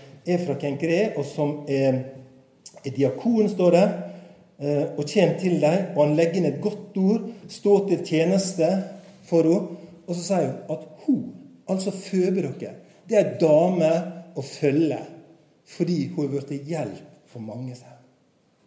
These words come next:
Hun har vært til hjelp for så mange, eh, og det greske ordet for hjelp som er brukt der, det er et ord som ligner på en, en, en plage som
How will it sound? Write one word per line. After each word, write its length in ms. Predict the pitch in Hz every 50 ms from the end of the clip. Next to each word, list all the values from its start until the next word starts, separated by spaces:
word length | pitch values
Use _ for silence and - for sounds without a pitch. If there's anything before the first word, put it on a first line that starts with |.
| _ _ _
Hun 120 | - 156 151
har 80 | 190
vært 100 | 196 190
til 160 | 196 190 190 262
hjelp 320 | 240 214 151 123 - -
for 140 | - 143 -
så 260 | - - - 226 196 160
mange, 340 | 147 156 180 170 156 - 117 - - - - - - - - - - _ _ _ _ -
eh, 220 | 151 151 143 151 - -
og 80 | - 165 175
det 100 | 156 151 151
greske 640 | 196 196 208 214 226 247 247 - - - - - -
ordet 320 | 220 226 214 185 151 -
for 160 | - 151 147 147
hjelp 720 | 156 202 220 170 131 110 120 151 - - - - - - - - -
som 140 | - 180 165
er 80 | 165 185
brukt 240 | 202 - - - -
der, 240 | 143 151 185 - - - - - - -
det 220 | - 156 156 208 190
er 60 | 180 175
et 140 | 180 175 -
ord 140 | 185 175 180
som 100 | - 143
ligner 300 | 151 160 180 175 170 - -
på 80 | 147 139
en, 140 | 139 139 135 - 143
en, 140 | 139 139 143 143 131
en 140 | 139 139 131
plage 400 | - 147 143 147 165 170 170 170
som 220 | - 165 151 147